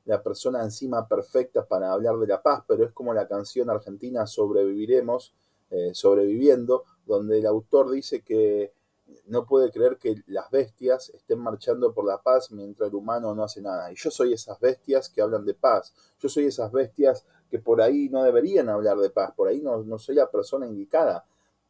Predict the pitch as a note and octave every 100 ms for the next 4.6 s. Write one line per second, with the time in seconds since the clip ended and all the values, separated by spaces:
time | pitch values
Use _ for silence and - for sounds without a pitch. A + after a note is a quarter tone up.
0 | _ A2 G#2+ G2+ F#2+ F2 D2+ _ _ _
1 | _ _ _ _ - E3+ E3+ D#3+ C3+ B2
2 | A#2+ A2+ G2+ G2 G2 F#2 F2+ - - -
3 | G2+ A#2+ A2+ A2 G#2 - B2 A#2+ G2+ G#2
4 | A#2+ B2 C#3+ C3+ -